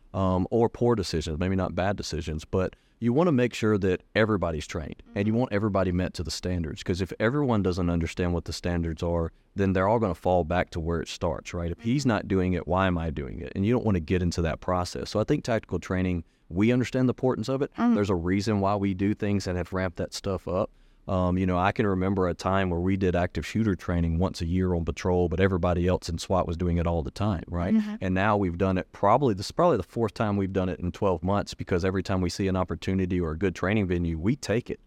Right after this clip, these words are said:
Speaker 1: and we go at it. Um, but yeah, a hundred percent, m-, you know, probably more than sixty percent of the training, once you get the basics, the rest should be tactical training. You should be ramping that up, and, um, that's the only way to get things done.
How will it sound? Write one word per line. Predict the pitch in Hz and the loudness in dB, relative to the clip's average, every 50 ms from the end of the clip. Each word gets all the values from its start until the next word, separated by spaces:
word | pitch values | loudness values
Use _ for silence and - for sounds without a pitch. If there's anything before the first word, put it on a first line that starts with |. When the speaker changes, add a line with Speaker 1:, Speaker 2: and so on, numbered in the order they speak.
| - - - _ - | -20 -20 -20 _ -6
Speaker 1:
and | 90 92 | -2 0
we | 95 95 87 | 0 0 0
go | 80 92 92 95 90 | 0 0 2 2 2
at | 90 98 92 82 | 2 2 0 0
it. | 80 - - - _ _ _ _ - | -2 -8 -12 -20 _ _ _ _ -2
Um, | 95 92 90 90 87 85 85 | 0 2 2 2 2 2 2
but | 82 98 - | 0 0 2
yeah, | 98 101 90 78 78 - _ - | 4 4 4 4 2 -2 _ -2
a | 95 | -2
hundred | - - - 127 135 139 135 104 - | -2 0 0 0 2 2 2 0 0
percent, | - 101 - - - 98 90 90 90 - _ _ _ - _ _ - | -2 -6 -4 -4 -4 -2 0 0 0 -2 _ _ _ -20 _ _ -8
m-, | 73 58 85 85 - _ - | -6 -4 -4 -6 -6 _ -6
you | - 110 | -2 0
know, | 110 104 90 | 2 2 2
probably | - - - 123 123 123 113 110 101 98 92 90 85 - _ _ _ _ - | 0 2 2 2 4 4 4 2 2 2 2 0 -2 -4 _ _ _ _ -2
more | 92 101 113 123 | 2 4 4 4
than | 113 98 90 | 4 2 -2
sixty | - - 147 - - - 135 | 0 -2 -2 -2 -2 -4 -4
percent | - - - - 98 92 | -4 -4 -4 -2 0 0
of | 87 | 0
the | 87 | -2
training, | 80 - 104 95 92 87 87 | -2 -2 -2 0 0 0 2
once | 98 131 147 - | 0 0 0 0
you | 160 | 0
get | 143 147 - | 0 0 0
the | - 87 | 0 -4
basics, | 80 - 90 127 147 - 175 - - - - | -2 0 0 0 0 -2 -4 -6 -8 -8 -6
the | 87 | -6
rest | 78 90 113 165 147 | -2 0 0 0 0
should | - - - 147 160 117 | -2 0 0 0 0 2
be | 104 92 | -2 -2
tactical | - - - 107 120 - - - - - - | -2 0 -2 -2 -2 -2 -4 -10 -8 -8 -10
training. | - - 104 131 135 - - - _ _ - | -6 -4 -4 -4 -4 -6 -8 -14 _ _ -6
You | - 98 | -2 -2
should | 101 - - 113 113 107 | -2 0 0 0 0 2
be | 107 104 | 2 0
ramping | 95 90 92 98 95 - 98 95 95 | 2 2 2 2 2 0 0 0 0
that | 92 90 90 85 | 0 0 0 -2
up, | 90 95 113 - _ _ - | 0 0 -2 -2 _ _ -8
and, | 92 90 90 87 85 90 | -4 -2 0 0 0 0
um, | 90 87 87 85 82 | 0 0 0 0 0
that's | 95 92 - | 0 -2 0
the | - 92 | -2 -2
only | - 90 92 92 | 0 0 -2 0
way | 87 85 | 0 0
to | 87 90 | -2 0
get | 87 92 - - | 0 -2 -2 0
things | 98 92 90 90 | -4 -4 -4 -4
done. | - 90 120 123 | -4 -4 -4 -4